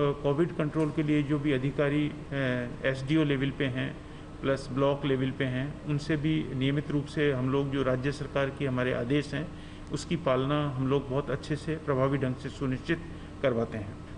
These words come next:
पहले, अ, definitely जब अप्रैल last week था, उसमें, अ, संक्रमण की दर बढ़ी थी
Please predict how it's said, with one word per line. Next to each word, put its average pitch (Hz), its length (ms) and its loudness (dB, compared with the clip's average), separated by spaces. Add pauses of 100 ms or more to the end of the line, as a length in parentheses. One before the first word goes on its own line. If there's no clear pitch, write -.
पहले, 185 400 4
अ, 151 480 2
definitely 170 680 0
जब 165 160 2
अप्रैल 160 480 2
last 151 340 -2
week 175 160 0
था, 113 260 -8 (440)
उसमें, 180 460 0
अ, 143 380 2
संक्रमण 160 480 0
की 156 120 0
दर 139 140 2
बढ़ी 120 240 -2
थी 151 200 -6